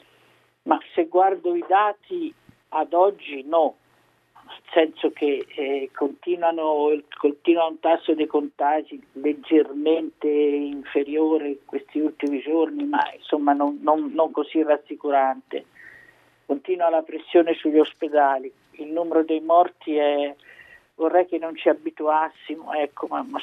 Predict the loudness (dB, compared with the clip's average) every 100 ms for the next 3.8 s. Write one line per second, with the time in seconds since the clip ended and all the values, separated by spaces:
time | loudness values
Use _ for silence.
0 | -10 -10 -4 -2 0 -2 -4 0 2 0
1 | -4 -10 -10 -12 -12 -10 -10 -12 _ _
2 | -8 -6 -6 -10 -2 0 0 -2 -4 -8
3 | -10 -4 0 0 -2 -4 -6